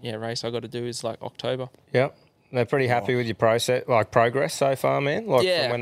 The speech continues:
Speaker 2: they did it and everything.
Speaker 1: So far, it's a bit of a weird, like, the top break I did where it splintered off and sort of pretty messed up. That's sort of got the biggest gap, and that's the one to worry about. So we just gotta, uh, yeah, just keep checking that and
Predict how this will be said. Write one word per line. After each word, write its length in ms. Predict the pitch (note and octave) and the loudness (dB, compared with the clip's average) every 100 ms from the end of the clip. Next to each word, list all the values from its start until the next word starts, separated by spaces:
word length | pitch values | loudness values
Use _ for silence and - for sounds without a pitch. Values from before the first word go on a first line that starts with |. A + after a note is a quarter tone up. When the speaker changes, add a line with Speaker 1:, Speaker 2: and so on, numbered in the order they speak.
| A#2 | -4
Speaker 2:
they 60 | G#2 - | -4 -2
did 100 | A#2 | -2
it 80 | - | 0
and 100 | B2 | -2
everything. 300 | B2 E3 G3 _ _ - - - | -2 -4 -8 _ _ -20 -8 -2
Speaker 1:
So 200 | D#3+ D#3+ | 0 0
far, 220 | D3 C3 | 0 -2
it's 100 | B2+ | -2
a 20 | |
bit 100 | D#3 | -4
of 80 | D#3 | -2
a 60 | C3 | -2
weird, 320 | B2+ B2+ B2 | 0 0 0
like, 160 | B2 B2+ | -2 -4
the 60 | |
top 280 | - - - | -4 -2 0
break 200 | C#3 B2+ | 0 0
I 60 | A#2 | -2
did 200 | B2 B2 | -2 -2
where 120 | B2 | -2
it 80 | A#2 | -4
splintered 500 | - - B2 A#2 A#2+ | -6 -4 -6 -4 -2
off 220 | A#2 A#2 | -2 -2
and 240 | A#2+ A#2 A#2 - | -8 -12 -14 -16
sort 260 | - B2+ A#2+ | -8 -6 -6
of 80 | - _ _ | -12 _ _
pretty 160 | B2 A#2+ | -8 -6
messed 300 | A#2 - - | -6 -4 -2
up. 280 | B2 A#2 - - - _ _ - | 0 -2 -8 -20 -20 _ _ -2
That's 220 | C3+ - | 0 0
sort 220 | - B2+ | -2 -2
of 240 | A#2 A#2 - | -2 -6 -4
got 140 | B2+ | -4
the 60 | A2 | -2
biggest 340 | B2 A#2+ - | -4 -4 -4
gap, 400 | A2+ A2+ A2+ - | 0 0 -2 -6
and 260 | A2+ A2 A2+ | -12 -10 -8
that's 140 | A2+ | -8
the 60 | A#2+ | -6
one 80 | A#2 | -6
to 60 | |
worry 260 | A2 A2 A2+ | -4 -2 -2
about. 300 | A2+ A2+ G#2+ | -2 -4 -6
So 180 | - A2+ | -6 -6
we 60 | A2+ | -8
just 180 | A#2+ - | -10 -8
gotta, 220 | B2 A#2+ | -6 -4
uh, 340 | A#2 A2+ A2+ - _ _ _ _ | -4 -6 -8 -10 _ _ _ _
yeah, 120 | A#2 A2+ | -6 -6
just 120 | B2+ | -6
keep 180 | C3+ - | -8 -4
checking 280 | A#2+ - | -6 -4
that 220 | A2+ A2+ - | -6 -6 -8
and 260 | A#2 A#2 | -10 -12